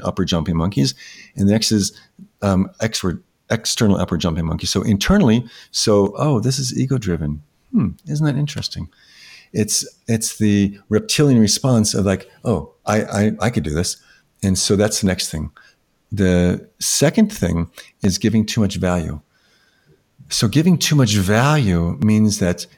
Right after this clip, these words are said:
because my ego is my amigo and I know so much, I'm gonna try to provide value.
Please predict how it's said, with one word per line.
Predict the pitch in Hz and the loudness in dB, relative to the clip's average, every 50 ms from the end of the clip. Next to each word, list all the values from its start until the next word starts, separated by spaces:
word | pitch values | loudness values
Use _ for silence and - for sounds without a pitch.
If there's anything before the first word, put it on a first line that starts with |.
| _ - | _ -8
because | - 101 - 123 143 147 - | -8 -4 -2 -2 0 2 2
my | 127 110 | 2 2
ego | 113 113 101 101 | 2 2 2 2
is | 98 98 | 2 2
my | 101 87 87 | 0 0 2
amigo | 82 78 78 78 82 80 | 2 0 0 0 0 -2
and | - - 98 | -2 0 0
I | 95 | 2
know | 92 98 113 131 151 | 2 4 4 2 2
so | 135 - - 107 95 | 0 0 0 0 2
much, | 87 87 90 - - - _ - - _ _ - | 2 2 0 -2 -6 -10 _ -18 -20 _ _ -2
I'm | 90 101 | 0 2
gonna | 110 107 98 | 4 4 2
try | - 107 95 | 2 0 0
to | 90 | 0
provide | - 107 87 87 85 85 78 | 0 0 0 0 0 0 0
value. | 87 85 85 82 78 76 73 | 0 0 0 0 -2 -2 -4